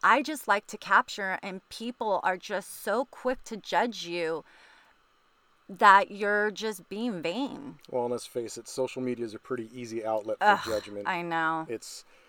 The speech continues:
Speaker 2: you know, everybody has this opinion of, "Well,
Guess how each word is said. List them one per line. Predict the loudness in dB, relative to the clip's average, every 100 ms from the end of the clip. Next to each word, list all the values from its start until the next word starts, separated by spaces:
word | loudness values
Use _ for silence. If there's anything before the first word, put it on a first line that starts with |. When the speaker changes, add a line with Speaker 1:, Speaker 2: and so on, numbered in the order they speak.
| _ _ _ _ _ _ -20 _ -12
Speaker 2:
you | -8
know, | -4
everybody | -2 -2 -2 -2
has | -4 -4
this | -8 -12
opinion | -14 -10 -6 -4 -4
of, | -4 -6
"Well, | -6 -4 -4 -8